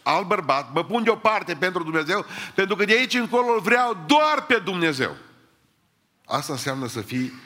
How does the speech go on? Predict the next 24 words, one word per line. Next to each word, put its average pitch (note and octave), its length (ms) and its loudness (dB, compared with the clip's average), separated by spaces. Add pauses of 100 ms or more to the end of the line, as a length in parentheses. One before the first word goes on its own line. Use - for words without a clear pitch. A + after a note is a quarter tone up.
(140)
focusat, A#2 760 -6
echilibrat, F2 680 -8 (760)
să - 160 -10
fii - 560 -6 (360)
pur D#3+ 160 -2
și C#3+ 100 -6
simplu C3+ 320 -4
cu - 140 -8
ochii A#2 220 -4
doar A#2 200 -4
pe - 100 -10
Dumnezeu. F2+ 520 -8 (1120)
În - 60 -20 (140)
momentul F#3 240 -2
în E3+ 60 -4
care C#3 180 -4
Satana C#3 540 -4
îți A2 120 -10
spune B2+ 260 -6
tot B2 180 -8
felul A#2 220 -6
de G2 60 -6
lucruri, G2 560 -8 (1300)
parcă G2 560 -4